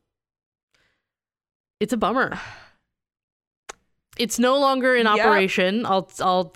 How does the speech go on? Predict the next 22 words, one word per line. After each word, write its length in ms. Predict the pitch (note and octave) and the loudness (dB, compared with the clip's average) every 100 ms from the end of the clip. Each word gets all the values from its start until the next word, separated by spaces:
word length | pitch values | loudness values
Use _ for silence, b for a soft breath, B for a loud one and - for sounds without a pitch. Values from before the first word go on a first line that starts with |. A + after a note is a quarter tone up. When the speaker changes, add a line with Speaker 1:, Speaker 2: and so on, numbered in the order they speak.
| - | -4
Speaker 1:
give 120 | G3 | -2
you 140 | G#3+ | 0
that 240 | G3+ F#3+ F#3 | 2 0 0
up 140 | F3+ | -2
top 420 | F3+ E3 E3+ - | -2 0 0 -4
just 220 | - F3 | -6 -4
so 180 | - F3 | 0 0
everyone 480 | E3 E3 F3 E3+ E3 | 0 0 0 0 -2
is 160 | D#3+ D#3 | -2 -2
aware. 580 | D#3 E3 D3+ D#3+ A3 - _ _ _ _ _ - | -2 -2 0 -2 -4 -10 _ _ _ _ _ -2
Uh, 220 | D#3+ D#3 | -2 0
but 160 | E3+ | -2
it, 160 | A#3+ - | -2 -2
it 360 | A#3 C4 C4 A3+ | -2 -2 -4 -2
was 200 | C4+ G#3+ | -4 -2
a 20 | |
bad 400 | F3 F#3 F#3+ - | 0 0 0 -2
time 460 | - F#3 F#3+ F#3 | -2 0 0 -2
for 80 | F3+ | -2
everyone 360 | D#3+ E3 E3 D#3+ | -4 -2 -2 -2
involved. 460 | D#3 D3 - - | -4 -6 -8 -10
So 400 | - D#4 D4 D4 | -4 0 2 0